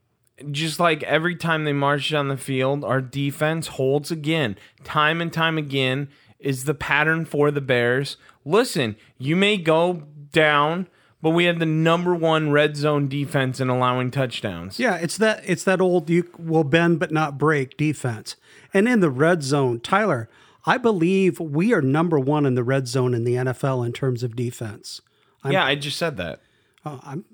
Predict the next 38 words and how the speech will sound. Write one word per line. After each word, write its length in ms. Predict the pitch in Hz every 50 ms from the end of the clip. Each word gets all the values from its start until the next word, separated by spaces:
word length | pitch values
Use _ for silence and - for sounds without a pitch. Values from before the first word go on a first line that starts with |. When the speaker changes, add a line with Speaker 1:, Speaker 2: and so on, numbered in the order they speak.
| - -
Speaker 2:
I'm 160 | - 165 214
sorry, 260 | - - 147 135 135
I 60 | 139 143
must 260 | 135 143 147 139 -
have 80 | 170 151
missed 220 | 139 123 - -
it. 100 | 117 - - - _ _ _ _ _
Speaker 1:
No, 160 | 147 165 185 180
I 140 | 147 139 143
just 220 | 147 151 156 -
said, 240 | - 175 160 151 147
"And 160 | 143 139 147
then 120 | 151 151 151
we 100 | 151 147
do 240 | 135 147 151 156
what 140 | 156 156 156
we 120 | 156 160 160
do, 340 | 151 135 139 139 143 143
and 140 | 143 139 139
we're 140 | 135 135 135
the 80 | 135 135
number 400 | 135 131 131 131 139 139 147 143
one 580 | 135 135 131 131 131 135 143 147 151 139 110
red 320 | 117 123 127 135 139 135 127
zone 300 | 135 143 143 143 143 135
defense 520 | 139 143 139 127 - 139 135 139 139 -
in 120 | 143 135
allowing 480 | 131 127 120 113 110 117 123 127 131 131
touchdowns." 760 | - - 139 151 151 143 - 123 104 90 82 76 71 104 - - - - - _ _ _
We 200 | 127 135 156 160
do 120 | 160 170
not 340 | 165 151 147 139 143 131 127
allow 280 | 139 135 127 123 127 135
touchdowns 600 | - - 139 135 131 - - 131 117 113 113 113
in 120 | 113 113 117
the 80 | 113
red 240 | 110 120 131 131 123
zone. 260 | 117 107 98 98 98